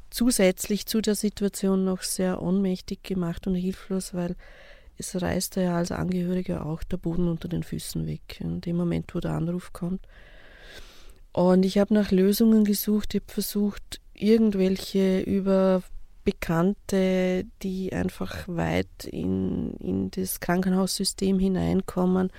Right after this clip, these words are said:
oder über die Politik, dass ich halt vielleicht doch zu ihnen kam, konnte, ging natürlich nicht, weil da gab's dieses Verbot. Es kam dann die Rückmeldung, „Na ja, wenn Lebensgefahr ist, darf ich hin.“ Das war mal dann schon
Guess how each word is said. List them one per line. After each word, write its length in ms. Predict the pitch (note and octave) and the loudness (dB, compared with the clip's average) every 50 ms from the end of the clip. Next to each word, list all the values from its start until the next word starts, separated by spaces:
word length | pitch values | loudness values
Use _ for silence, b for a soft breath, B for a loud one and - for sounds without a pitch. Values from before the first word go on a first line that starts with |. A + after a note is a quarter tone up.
| B B B B B B B B B | B B B B B B B B B
oder 160 | - F3+ G3+ | -4 -2 -2
über 160 | F#3 F#3+ F#3+ | 0 0 -2
die 80 | - F#3+ | -4 -4
Politik, 680 | - - F#3+ F#3 F#3+ F#3 - - F#3+ G3 - - - - | -2 0 2 2 2 -2 0 -2 -2 -2 -2 -4 -4 -4
dass 180 | F#3+ F#3 - | -4 -2 0
ich 40 | F#3+ | 0
halt 120 | F#3 F#3 - | -2 0 -2
vielleicht 760 | - G3 F#3 F#3 F3+ - - F3+ F3 F3+ F3+ F3 - - | -2 -2 0 -2 -2 -4 -4 -2 0 0 0 0 -2 0
doch 220 | - F#3 F#3+ - - | 0 0 0 0 -4
zu 180 | - - G3+ | -8 -4 -4
ihnen 240 | F#3 F3+ F#3+ G3 - | 0 2 2 2 0
kam, 300 | - - F3 F#3 F#3+ F#3+ B B B B B B B B B B | -2 -4 -2 0 0 -2 B B B B B B B B B B
konnte, 640 | - G3 F#3+ A3 G#3+ - - A3 A3 A3 A3 G3 - - G1+ G1+ - - - - - - - - - - | 6 8 8 8 8 6 6 6 8 8 6 4 2 -2 -6 -10 -10 -12 -18 -16 -14 -14 -10 -10 -4 2
ging 160 | G#3 G#3+ G#3+ | 6 8 8
natürlich 500 | G#3+ G#3 - - G3+ G3 F#3+ F#3 - - | 8 8 6 4 4 4 4 2 2 4
nicht, 440 | F#3+ F#3+ G3+ A#3 A#3 - - - F#3+ | 4 6 6 4 2 0 -4 -2 0
weil 100 | F#3 F3+ | 2 2
da 80 | F#3 F3+ | 2 0
gab's 360 | - D3+ D3 F3 - - - | 0 2 0 0 0 -2 -4
dieses 640 | - G#3 G3+ - G#3+ G#3 G3 - - - - - - | -2 -2 -2 0 -2 -2 -2 -2 -4 -6 -6 -10 -12
Verbot. 720 | - - - - G3+ G3 - - F#3 F3+ G3 A3 - B B B B B B B B B B | -14 -12 -2 -2 -2 -2 0 0 0 2 2 2 0 B B B B B B B B B B
Es 160 | - F#3 - | -4 -4 -2
kam 220 | - - G3 G3 G3+ | 4 6 6 6 8
dann 180 | G#3 G3+ G3+ | 6 6 6
die 120 | G3+ G3 G3 | 6 4 4
Rückmeldung, 500 | G3 G3+ - - - F#3+ F#3+ F#3+ F#3+ F#3+ | 4 2 0 2 2 2 2 2 2 0
„Na 100 | F#3+ F3+ | 2 2
ja, 240 | F3 E3+ E3+ F3+ F#3 | 2 2 2 2 4
wenn 160 | F#3 F#3 F3+ | 4 4 2
Lebensgefahr 760 | F3 F3 F3+ - G3+ F#3+ - - G3+ - - - E3 E3 E3 | 2 2 2 2 0 -2 -2 -6 -6 -4 -2 -2 0 0 0
ist, 240 | F3 - - - - | 0 -2 -4 -4 0
darf 260 | E3 E3 E3+ - - | 0 0 0 -2 -6
ich 100 | F3+ - | -10 -10
hin.“ 280 | - - G3+ G3+ G3+ G3 | -2 2 4 4 4 2
Das 220 | G3 F3+ - - | 0 -2 -2 0
war 100 | F3 E3+ | 0 2
mal 180 | E3+ E3+ E3 E3 | 2 2 0 0
dann 220 | - F3 F3 E3+ | 0 0 0 0
schon 380 | - - F3 E3+ E3+ E3 E3 | 0 -2 -2 0 0 0 -2